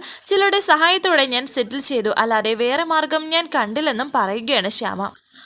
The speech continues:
അത് യഥാർത്ഥ രജിസ്റ്റർ ഓഫീസാണെന്ന് ഐശ്വര്യ എടുത്ത് തെറ്റിദ്ധരിച്ചു. അവിടെ ഞാൻ ഏർപ്പാടാക്കിയ രജിസ്റ്റർ എന്ന് തോന്നുന്ന ആളുടെ മുന്നിൽ വെച്ച് ഞാൻ എഗ്രിമെന്റ് സൈൻ ചെയ്തു.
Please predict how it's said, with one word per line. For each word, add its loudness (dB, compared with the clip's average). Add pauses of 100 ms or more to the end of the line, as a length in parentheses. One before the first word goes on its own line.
(300)
അത് 4
യഥാർത്ഥ 4
രജിസ്റ്റർ 0
ഓഫീസാണെന്ന് 0
ഐശ്വര്യ 2
എടുത്ത് -4
തെറ്റിദ്ധരിച്ചു. -4 (760)
അവിടെ 4
ഞാൻ 2
ഏർപ്പാടാക്കിയ 2
രജിസ്റ്റർ -2 (100)
എന്ന് -6 (120)
തോന്നുന്ന 0
ആളുടെ 4
മുന്നിൽ -4
വെച്ച് -2 (340)
ഞാൻ 2
എഗ്രിമെന്റ് 0
സൈൻ -2
ചെയ്തു. -2